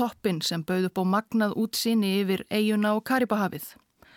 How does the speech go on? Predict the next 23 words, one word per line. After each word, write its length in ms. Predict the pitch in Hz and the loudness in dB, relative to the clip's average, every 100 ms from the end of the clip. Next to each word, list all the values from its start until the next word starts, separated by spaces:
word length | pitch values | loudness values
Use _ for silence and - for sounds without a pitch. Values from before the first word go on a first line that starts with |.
| - - - _ | -20 -20 -20 _
Reyndar 300 | 196 190 190 | -4 -2 0
voru 180 | 226 202 | 0 0
það 220 | 214 196 | -2 0
aðallega 420 | 214 233 220 202 - | 2 2 2 0 -2
hvítir 380 | 254 - 214 - | -4 0 -2 0
borgarbúar 640 | 233 226 214 - 185 175 | -2 0 -4 -2 -2 -2
sem 240 | - 180 - | -2 -2 -2
höfðu 300 | 196 196 190 | -2 -2 -2
tíma 400 | - 233 220 208 | -2 0 2 2
og 140 | 202 220 | 2 0
orku 260 | - - 233 | -4 -4 -2
í 60 | 196 | -2
slíka 400 | 185 190 - 175 | -4 -4 -2 -4
spásitúra 720 | - 214 208 226 - 240 247 - - - - - | 0 -2 0 -2 0 2 2 -2 -20 -20 -16 -2
en 300 | 220 226 - | 2 2 2
tóku 320 | - 240 214 | -2 -2 0
gjarnan 460 | 214 208 208 180 170 | 0 0 0 0 0
svart 480 | 208 190 - - | -2 -2 -4 -14
þjónustufólk 760 | - 240 240 202 185 175 160 - | -4 0 0 -2 -4 -6 -6 -6
sitt 220 | 185 - | -4 0
með. 400 | 233 151 - - _ _ _ _ _ _ _ _ - - - - - - - - - | 0 0 -6 -20 _ _ _ _ _ _ _ _ -20 -20 -20 -20 -20 -20 -20 -16 -2
Það 80 | 220 | 4
var 180 | 240 | 4